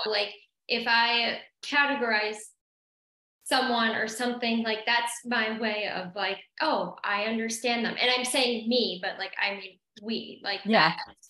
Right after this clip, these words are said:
Speaker 1: humans, like, you know, it's, it helps us understand the world and makes it feel less scary. And, and two, I don't think all labels are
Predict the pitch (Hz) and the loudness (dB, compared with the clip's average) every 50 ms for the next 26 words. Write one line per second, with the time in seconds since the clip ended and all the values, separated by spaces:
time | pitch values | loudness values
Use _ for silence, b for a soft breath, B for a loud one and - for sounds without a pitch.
0 | - - 302 302 269 233 185 - 214 233 240 240 240 - - _ _ _ _ _ | -6 -2 0 0 2 2 0 0 -2 -2 -2 -4 -6 -10 -14 _ _ _ _ _
1 | _ _ _ - - 220 214 214 214 214 - - - _ _ _ _ _ - 240 | _ _ _ -2 0 2 2 0 -2 -4 -8 -14 -20 _ _ _ _ _ -2 0
2 | 254 240 208 190 202 220 220 - - - 233 233 233 220 226 - - - - - | 2 2 2 0 -2 -4 -4 -6 -6 -4 -4 -4 -2 -4 -6 -6 -8 -8 -10 -12
3 | _ _ _ _ _ _ _ _ _ _ _ _ _ _ _ _ _ _ _ - | _ _ _ _ _ _ _ _ _ _ _ _ _ _ _ _ _ _ _ 0
4 | - 247 247 233 226 226 254 254 247 247 - - 262 254 247 - - - 240 240 | 0 0 2 0 0 0 2 2 2 2 0 -2 -2 -2 -2 -4 -4 -2 -2 0
5 | 233 226 214 220 - - - 233 226 226 226 220 220 208 208 220 214 202 196 196 | 0 0 0 -2 -2 -2 0 2 2 2 2 0 -2 -2 -4 -4 -4 -2 -2 -2
6 | - - - - - - 214 202 196 196 202 202 196 196 - - - 208 - - | -4 -6 -6 -8 -8 -6 -4 -4 -4 -2 -2 -4 -4 -4 -8 -6 -6 -6 -6 -6
7 | - _ - 226 208 196 190 190 190 190 190 190 - - _ _ 208 190 180 180 | -10 _ -6 -4 -4 -4 -4 -6 -8 -10 -12 -14 -16 -18 _ _ -4 -4 -4 -4
8 | - - - - - 196 175 139 117 107 - - - - _ _ b b b b | -4 -8 -10 -6 -2 -2 0 0 0 -2 -4 -6 -12 -20 _ _ b b b b
9 | _ _ - 339 359 349 349 349 - - _ - 311 320 320 - - - - 392 | _ _ 2 4 4 4 2 0 -4 -10 _ 0 0 0 0 0 -2 0 4 6
10 | 392 392 320 277 262 254 - - B B B B _ _ _ _ _ _ - 302 | 6 6 6 6 4 2 2 0 B B B B _ _ _ _ _ _ 0 2
11 | 302 - - 311 359 403 - - 381 381 381 - - - - 262 262 269 262 262 | 2 4 6 6 4 4 2 0 0 -2 -2 -2 -4 -2 0 0 2 2 0 0
12 | - 226 226 226 226 226 233 220 220 220 220 - - - - _ _ _ _ _ | 0 0 0 0 0 -2 -4 -4 -4 -6 -8 -12 -16 -20 -20 _ _ _ _ _
13 | _ _ _ _ _ _ _ - 208 202 196 196 - - | _ _ _ _ _ _ _ -6 -4 -4 -4 -6 -10 -18